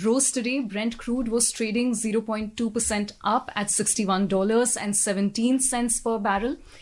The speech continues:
And W T I crude was trading over zero point three percent up at fifty-seven dollars and sixty-three cents per barrel when reports last came in.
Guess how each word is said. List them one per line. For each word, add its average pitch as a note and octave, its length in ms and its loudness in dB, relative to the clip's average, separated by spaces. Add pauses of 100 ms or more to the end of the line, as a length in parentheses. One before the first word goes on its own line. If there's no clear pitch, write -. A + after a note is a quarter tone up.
(140)
And A3+ 160 4
W B3 240 4
T D#4+ 140 -2
I D#4 80 2
crude C#4+ 340 0
was C#4+ 160 2
trading C4+ 380 2
over C#4+ 180 0
zero B3+ 380 -2
point D4 200 0
three C4 200 -4
percent A3+ 560 -2
up A#3 260 -2 (140)
at G#3+ 100 -6
fifty-seven A3 680 0
dollars G3 440 0 (320)
and A#3 120 2
sixty-three C#4 640 0
cents A#3 440 -2
per G#3+ 100 0
barrel F#3 380 0
when F#3+ 160 -4
reports F#3 420 -2
last E3+ 400 -2
came F3+ 180 2
in. F#3+ 140 2